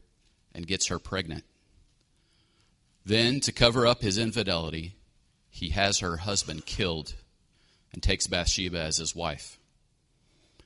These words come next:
He would have gotten away with it, but Nathan the prophet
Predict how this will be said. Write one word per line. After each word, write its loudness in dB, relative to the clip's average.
He 0
would 2
have 0
gotten 6
away 6
with 2
it, -2
but -6
Nathan -2
the -6
prophet 0